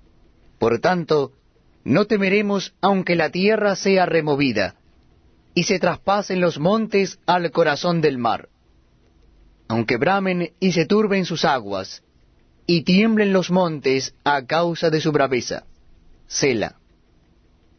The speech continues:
Del río sus corrientes alegran la ciudad de Dios,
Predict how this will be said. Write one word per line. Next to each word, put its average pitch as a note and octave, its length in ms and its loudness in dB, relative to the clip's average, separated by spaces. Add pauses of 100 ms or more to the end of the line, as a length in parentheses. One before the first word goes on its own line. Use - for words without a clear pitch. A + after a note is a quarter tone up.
(500)
Del A2 240 0
río G3 300 2
sus F3+ 260 -6
corrientes F3 840 0 (100)
alegran G3 500 0
la F#3+ 140 0
ciudad F3 300 -2
de E3 100 0
Dios, C3 480 -4